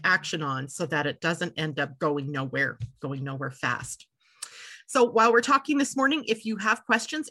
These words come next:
Asa is back with us. Asa, thank you for being here with us this morning. I know you must be tired from your weekend and, uh, getting that, that long drive for you. So, uh, thank you so much. And if you guys have questions, just put them in the chat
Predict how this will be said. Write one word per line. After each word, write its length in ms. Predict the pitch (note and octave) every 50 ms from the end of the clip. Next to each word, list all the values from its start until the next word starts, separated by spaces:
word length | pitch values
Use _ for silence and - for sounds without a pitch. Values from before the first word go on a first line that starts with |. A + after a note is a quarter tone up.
| - G3+
Asa 280 | G#3+ G#3+ - A3 -
is 120 | G3 - -
back 260 | - F#3+ F#3+ G3+ G#3 -
with 180 | G3 A3 A3
us. 220 | C4+ B3+ C#4 C4+ - -
Asa, 300 | G3 G#3 A3 G#3+ A#3+ A#3
thank 280 | A#3 - F#3+ F3 F3 -
you 80 | G#3 G3+
for 140 | - F3+
being 260 | D#3+ F#3+ G3 A3 A3+ A#3
here 200 | G#3+ A#3+ A3 A3
with 160 | A3 A3 A3+
us 160 | G#3 G#3 -
this 200 | - G#3+ - -
morning. 240 | A3+ G#3+ A3 G#3+ G3
I 60 | E3
know 120 | E3+ F3+
you 140 | F#3+ G3 F#3
must 220 | F3+ F#3 G3 - -
be 80 | F3
tired 460 | E3+ - - G3 G3 G#3 G#3+ G#3+ A3
from 140 | - G3 F3+
your 120 | F3 E3+ D#3+
weekend 560 | E3 G#3+ G#3 - A#3 G#3+ G#3 G#3 A3+ A3 A3 _ - - - - - - - - _ -
and, 440 | G#3 G3+ F#3+ F3+ F3 E3 E3 E3+ E3+ - -
uh, 280 | - F3 F3 D#3+ D#3+ D#3+
getting 440 | C3 G#3 G3 G3+ F#3+ F#3 F3+ F3 B2
that, 180 | G3 F3+ E3+ -
that 240 | E3+ E3+ E3+ D#3+ -
long 280 | E3+ F3+ F#3 F#3+ F#3+ E3
drive 440 | - F3 E3 E3+ F#3 G3 G#3 G#3+ - -
for 80 | G3+
you. 320 | G3 F#3 F#3+ G3 F#3 F#3 G3+
So, 640 | - - - - C4+ D4 C#4+ F#3+ D#3+ F3 F#3+ A3+ - - - - - - _ -
uh, 280 | G3 F#3+ F3+ F3 E3+
thank 260 | E3+ - G#3 G#3 G#3 G#3
you 220 | G#3+ G3+ F#3+ -
so 240 | - - - B3 A3+
much. 440 | G#3 F#3+ G#3 G3+ - - - - - - -
And 420 | F#3+ F#3 F3+ F3 E3+ E3 E3 D#3+ - -
if 140 | F3+ -
you 60 | G3 F3
guys 220 | - E3+ E3+ -
have 140 | F#3 - -
questions, 500 | - C4 C#4+ - - - - F3+ G#3+ A3
just 220 | - G3 - _
put 200 | - A3+ G#3 -
them 220 | - G#3+ G3+ G3 - -
in 260 | F#3 F#3+ F#3+ F#3+ F#3+
the 100 | E3+ E3
chat 420 | D#3 - - A#3+ A#3 C4+ C#4 -